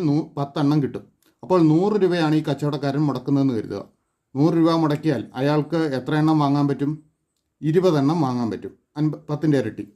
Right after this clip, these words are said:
അൻപത് രൂപയ്ക്ക് പത്തായതുകൊണ്ട് നൂറ് രൂപയ്ക്ക് ഇരുപതെണ്ണം. ഈ ഇരുപതെണ്ണം വിൽക്കുമ്പോൾ അയാൾക്ക് എത്ര രൂപ കിട്ടും എന്ന് നോക്കുക. ഇവിടെ മുടക്ക് മുതൽ നൂറ് രൂപയാണെന്ന് ഓർക്കുക. എട്ടെണ്ണം അൻപത് രൂപ എന്ന നിരക്കിലാണ് വിൽക്കുന്നത്. അതായത് ഒരെണ്ണത്തിൻ്റെ വിൽപ്പന വില അൻപത്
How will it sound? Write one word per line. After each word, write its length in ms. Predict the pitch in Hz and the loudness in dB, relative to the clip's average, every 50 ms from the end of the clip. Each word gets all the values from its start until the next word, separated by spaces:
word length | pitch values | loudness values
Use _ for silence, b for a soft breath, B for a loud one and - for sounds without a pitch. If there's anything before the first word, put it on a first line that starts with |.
| _ _ _ _ _ _ _ _ _ _ _ - | _ _ _ _ _ _ _ _ _ _ _ -2
അൻപത് 260 | 123 135 139 160 156 160 | 0 0 2 2 2 2
രൂപയ്ക്ക് 240 | 165 165 156 170 156 | 2 2 2 2 0
പത്തായതുകൊണ്ട് 580 | 151 139 - 170 156 147 143 143 139 135 127 139 220 247 B B B B B B B B B - | -2 -2 0 0 2 2 2 2 2 2 0 0 -4 -6 B B B B B B B B B -2
നൂറ് 200 | 165 185 196 175 160 | 0 2 2 4 2
രൂപയ്ക്ക് 260 | 147 139 139 139 185 165 | 4 2 2 2 2 0
ഇരുപതെണ്ണം. 420 | 143 135 135 113 95 90 90 - - _ _ _ _ _ _ - 180 | 2 2 0 -2 -4 -6 -8 -10 -14 _ _ _ _ _ _ -10 -6
ഈ 80 | 196 220 208 196 | -2 0 0 2
ഇരുപതെണ്ണം 460 | 175 185 196 190 185 170 170 170 170 160 | 4 4 4 4 2 2 2 4 4 4
വിൽക്കുമ്പോൾ 420 | 151 139 139 - 160 160 147 120 104 - - | 2 2 2 0 0 0 0 0 -4 -4 -2
അയാൾക്ക് 280 | 139 143 147 143 139 143 123 | 0 0 0 0 0 -2 -4
എത്ര 140 | - 156 139 127 | -2 -4 -4 -2
രൂപ 120 | 127 120 127 127 | -2 -2 0 -2
കിട്ടും 240 | 120 117 - 135 151 - | -2 -2 -2 -4 -4 -4
എന്ന് 120 | 123 113 107 | -4 -6 -6
നോക്കുക. 200 | 101 98 - 107 - _ _ _ _ _ _ _ - | -8 -10 -14 -18 -18 _ _ _ _ _ _ _ -8
ഇവിടെ 160 | - 131 143 139 | 0 2 4 4
മുടക്ക് 240 | 135 131 143 139 156 | 4 4 0 0 0
മുതൽ 140 | 165 165 165 165 160 | 0 2 2 2 2
നൂറ് 160 | 147 147 147 147 | 2 2 0 0
രൂപയാണെന്ന് 380 | 147 147 151 139 131 131 123 117 104 | 0 0 0 0 0 0 -2 -4 -6
ഓർക്കുക. 200 | 92 87 - - - _ _ _ _ _ _ _ _ _ _ _ _ _ _ _ _ _ _ _ _ _ _ _ _ _ _ _ _ - | -8 -10 -14 -18 -20 _ _ _ _ _ _ _ _ _ _ _ _ _ _ _ _ _ _ _ _ _ _ _ _ _ _ _ _ 2
എട്ടെണ്ണം 520 | 160 165 160 - - 226 220 214 220 220 202 | 2 2 2 0 0 2 2 2 2 2 2
അൻപത് 240 | 175 175 175 196 190 190 | 2 2 0 0 0 0
രൂപ 80 | 180 180 175 175 | 2 2 0 0
എന്ന 100 | 170 170 | 0 0
നിരക്കിലാണ് 380 | 165 160 147 160 160 151 151 160 160 | 0 0 0 0 0 0 2 2 2
വിൽക്കുന്നത്. 400 | 139 127 123 127 107 104 98 - - _ - 143 | 0 -2 -4 -6 -6 -8 -8 -12 -16 _ -6 -2
അതായത് 260 | 147 160 165 160 170 156 147 | 0 0 2 2 2 2 2
ഒരെണ്ണത്തിൻ്റെ 520 | 147 175 185 185 175 160 175 165 156 156 143 | 2 0 0 0 0 0 2 2 2 2 2
വിൽപ്പന 340 | 131 123 120 - 151 151 151 139 123 | 0 -2 -2 -2 0 0 2 2 0
വില 120 | 104 110 131 190 294 - - _ _ _ _ _ _ _ _ _ _ _ _ _ _ - | 0 -2 -4 -4 -4 -6 -10 _ _ _ _ _ _ _ _ _ _ _ _ _ _ 0
അൻപത് 360 | 143 151 156 156 180 170 | 4 4 4 4 4 4